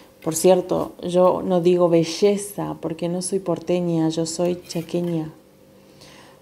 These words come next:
En Chaco, Corrientes, Formosa y Misiones, que son las provincias que, que conforman el nea, el noreste argentino, se utiliza elle, no elle.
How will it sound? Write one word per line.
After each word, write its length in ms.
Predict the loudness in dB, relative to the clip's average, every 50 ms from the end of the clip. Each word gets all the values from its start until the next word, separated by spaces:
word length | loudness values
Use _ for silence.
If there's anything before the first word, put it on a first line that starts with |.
| _ -4 0
En 220 | 2 2 2 2
Chaco, 400 | 4 4 4 4 4 2 2 4
Corrientes, 580 | 4 2 4 4 4 2 2 2 0 -2 -2 -2
Formosa 480 | 0 0 0 2 2 0 0 0 0
y 120 | 0 2 2
Misiones, 500 | 0 0 0 2 2 2 2 2 0 -2
que 160 | -2 -2 -2
son 220 | -2 -2 -2 0
las 120 | 0 -2 0
provincias 560 | 2 2 4 4 4 2 0 0 0 0 0
que, 260 | 0 0 0 0 -2
que 120 | -4 -12 -10
conforman 720 | -4 -2 -2 -2 0 2 4 4 6 6 4 2 2 2
el 340 | 2 2 2 2 2 2 4
nea, 520 | 4 4 4 4 4 4 2 0 -2 -4 -4
el 160 | -4 -2 -2 0
noreste 440 | 0 2 2 2 0 0 0 -2
argentino, 720 | -2 -2 -2 -4 -6 -4 -2 0 0 2 2 2 0 -2 -4 -6 -12 -20 -20 -20 -20 -20 -20 -20 -20 -20 -20 _ _
se 260 | -18 -8 0 2 4
utiliza 720 | 4 4 2 0 2 2 2 2 2 0 0 0 0 0 2
elle, 600 | 6 6 6 6 6 4 4 4 4 4 0 -2 -6
no 200 | -6 -2 0 0
elle. 500 | 0 0 0 -2 -2 -2 -2 -2 -2 -4